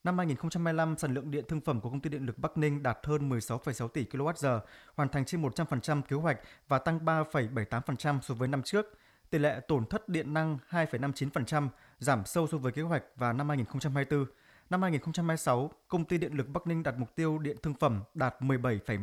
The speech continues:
tám mươi tư tỷ kWh, giá bán điện bình quân hai nghìn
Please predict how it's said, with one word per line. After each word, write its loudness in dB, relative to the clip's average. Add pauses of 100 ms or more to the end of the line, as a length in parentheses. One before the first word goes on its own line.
(100)
tám 0
mươi 0
tư 2
tỷ -2
kWh, 2 (500)
giá 2
bán 4
điện -2
bình 2
quân 2
hai 0
nghìn 0